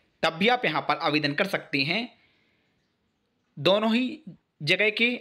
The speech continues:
आवेदन की लिंक मैंने नीचे डिस्क्रिप्शन बॉक्स में दे दी है, जहाँ से आप सीधे आवेदन कर पाएंगे।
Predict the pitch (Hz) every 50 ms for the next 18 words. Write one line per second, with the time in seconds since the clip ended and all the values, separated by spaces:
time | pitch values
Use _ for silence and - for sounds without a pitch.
0 | - - 160 165 190 202 233 220 196 - 208 180 175 185 180 175 - 220 226 -
1 | - 160 165 185 202 208 190 175 165 151 151 - 185 214 214 214 147 165 165 -
2 | 214 185 - 226 214 190 175 165 - - 180 165 156 151 175 202 180 170 151 143
3 | 165 190 226 220 - - - _ _ - 131 165 180 190 202 196 208 196 185 185
4 | - - 214 208 214 202 165 147 151 151 147 143 160 185 185 - 160 135 131 131
5 | 139 185 220 233